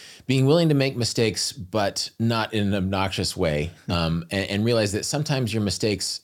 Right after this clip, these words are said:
are, are going to be against your better intentions. Like once I asked my landlady in Korea, "Nokcha mashile, would you like some tea?" Well,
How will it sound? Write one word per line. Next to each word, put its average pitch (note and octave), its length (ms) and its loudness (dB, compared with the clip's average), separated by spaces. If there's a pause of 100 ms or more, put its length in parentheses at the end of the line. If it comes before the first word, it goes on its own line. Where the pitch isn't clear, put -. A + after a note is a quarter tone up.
(120)
are, F#2+ 160 -2
are F#2+ 100 2
going G2+ 220 0
to F#2 80 0
be F#2+ 220 2
against F#2+ 400 0
your F2+ 80 -2
better F2 160 2
intentions. E2+ 500 -2
Like E2+ 140 -2
once F#2+ 200 -2
I F#2 320 0
asked E2 300 -2
my F2 140 0
landlady F2 440 0
in E2+ 60 -2
Korea, G#2 320 -2
"Nokcha D#2 420 -2
mashile, E2 520 0
would C#2 120 -6
you E2+ 80 -6
like D#2 200 -2
some D2+ 120 -6
tea?" G#2 220 -2
Well, A#2 300 0